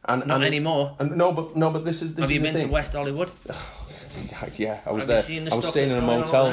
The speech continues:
Speaker 1: there the last couple of days.
Speaker 2: <laughs> Oh my
Speaker 1: I, I was,
Speaker 2: God.
Speaker 1: I, I, and I, I, I tell you, I,
Speaker 2: It's
Speaker 1: I,
Speaker 2: all
Speaker 1: I,
Speaker 2: confusing to me.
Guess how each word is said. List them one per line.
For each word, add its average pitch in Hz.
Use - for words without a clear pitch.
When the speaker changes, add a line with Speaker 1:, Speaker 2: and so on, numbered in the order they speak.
Speaker 1:
there 110
the 110
last 113
couple 110
of 101
days. 117
Speaker 2:
<laughs> -
Oh 208
my 156
Speaker 1:
I, 117
I -
was, 120
Speaker 2:
God. 127
Speaker 1:
I, 113
I, 123
and 123
I, 113
I, 110
I 113
tell 135
you, 113
I, 107
Speaker 2:
It's -
Speaker 1:
I, 202
Speaker 2:
all 196
Speaker 1:
I, -
Speaker 2:
confusing 143
to 101
me. 104